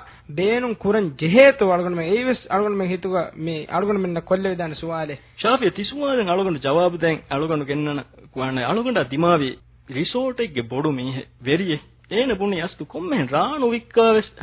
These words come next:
Speaker 2: රිසෝට් හිංගිදානේ නුජෙහෙ කොම්මෙන් රා වික්කාක වාගේ කි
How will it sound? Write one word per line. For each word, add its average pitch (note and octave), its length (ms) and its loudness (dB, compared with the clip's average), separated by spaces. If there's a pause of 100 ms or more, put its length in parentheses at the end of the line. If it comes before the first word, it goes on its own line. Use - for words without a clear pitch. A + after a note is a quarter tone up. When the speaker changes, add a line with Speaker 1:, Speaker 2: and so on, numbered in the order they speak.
Speaker 2:
රිසෝට් F#3+ 380 4
හිංගිදානේ D3+ 600 0 (380)
නුජෙහෙ A#3+ 460 -2
කොම්මෙන් D3+ 360 0
රා D3 200 2
වික්කාක C#3 380 -6 (140)
වාගේ C3 360 -8
කි B2+ 120 -12